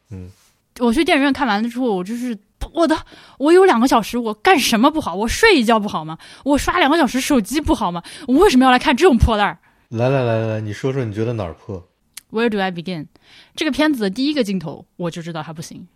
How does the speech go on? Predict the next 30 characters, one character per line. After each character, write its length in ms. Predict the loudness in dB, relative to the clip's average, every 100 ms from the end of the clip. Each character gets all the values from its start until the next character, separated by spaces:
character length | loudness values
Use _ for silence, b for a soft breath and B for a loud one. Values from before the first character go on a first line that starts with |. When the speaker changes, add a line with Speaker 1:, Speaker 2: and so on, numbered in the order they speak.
| _ -8
Speaker 2:
第 80 | 0
一 40 | 4
个 80 |
镜 100 | 6
头 160 | 6 4
是 0 |
啥？ 160 | -2 -8
你 80 |
还 100 | -8
记 100 | -10
得 80 | -12
吗？ 160 | -12 -18 _ _ _ _ _
Speaker 1:
哎 100 | -4 0 0 0 0 -2
呀， 560 | -6 -6 -8 -10 -16 -20 b b _
第 160 | -10 -4
一 100 | -2
个 140 | -2
镜 220 | -2 -8
头 280 | -6 -6 -6
是， 1160 | -8 -10 -6 -4 -4 -4 -4 -6 -6 -8 -8 -12 _ _ _ -12
是 140 | -6
男 220 | -2 0
主 100 | 0
角 160 | -2 0
在 200 | 0 -2
车 360 | -6 -2 0
里 120 | 0 -2
面 180 | -10
是 100 | -10
吗？ 360 | -12 -12 -14